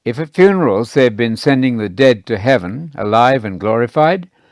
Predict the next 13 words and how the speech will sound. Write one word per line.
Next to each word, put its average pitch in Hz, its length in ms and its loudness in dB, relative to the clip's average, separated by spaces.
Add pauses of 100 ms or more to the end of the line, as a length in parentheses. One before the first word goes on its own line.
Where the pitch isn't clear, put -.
(560)
they've 143 160 2
been 143 160 4
offering 175 400 2
you 160 160 0
a 139 80 2
pagan 170 640 2
philosophical 143 760 -2
concept, 139 720 -2 (560)
not 156 420 2
the - 100 -14
teaching 113 680 -6
of 101 220 -8
Jesus. 95 640 -6